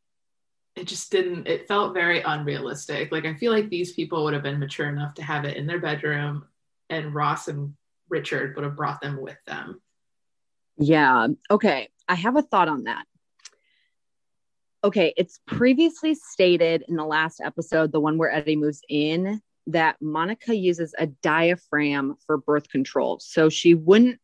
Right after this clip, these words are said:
Speaker 2: have had to fight Rachel for the last condom. But it's also stated in that episode that Monica has misplaced her diaphragm. So it's entirely plausible that she hasn't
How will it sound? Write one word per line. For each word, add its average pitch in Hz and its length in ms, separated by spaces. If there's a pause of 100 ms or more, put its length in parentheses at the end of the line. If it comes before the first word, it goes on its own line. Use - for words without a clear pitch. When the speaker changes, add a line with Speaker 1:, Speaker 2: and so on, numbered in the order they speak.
Speaker 2:
have 170 260
had 208 280
to 185 80
fight 151 320
Rachel 175 440
for 156 120
the 151 80
last 143 260
condom. 156 680 (760)
But 202 120
it's 196 200 (160)
also 285 460
stated 175 400
in 156 120
that 156 160
episode 151 540
that - 160
Monica 170 640
has 156 220
misplaced 156 1040 (120)
her 165 120
diaphragm. 139 840 (460)
So 180 520 (200)
it's 247 220
entirely 262 920 (220)
plausible 214 540
that 160 180
she 175 180
hasn't 180 420